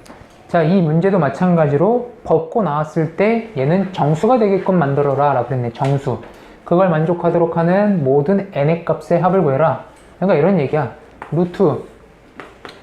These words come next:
십오 마이너스 x가 정수가 되어라. 그런데 여기 x가 아니죠. n이죠. n. n.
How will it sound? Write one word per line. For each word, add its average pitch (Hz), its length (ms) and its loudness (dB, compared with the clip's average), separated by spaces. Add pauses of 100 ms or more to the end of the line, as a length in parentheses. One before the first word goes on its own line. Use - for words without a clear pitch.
(340)
십오 247 360 0
마이너스 170 500 0
x가 139 580 -2 (540)
정수가 - 1300 -6
되어라. 123 280 -2 (800)
그런데 139 580 0 (1200)
여기 180 200 0 (180)
x가 190 280 0
아니죠. 151 320 -2 (200)
n이죠. 151 360 0 (200)
n. 131 180 -4 (720)
n. 123 180 -6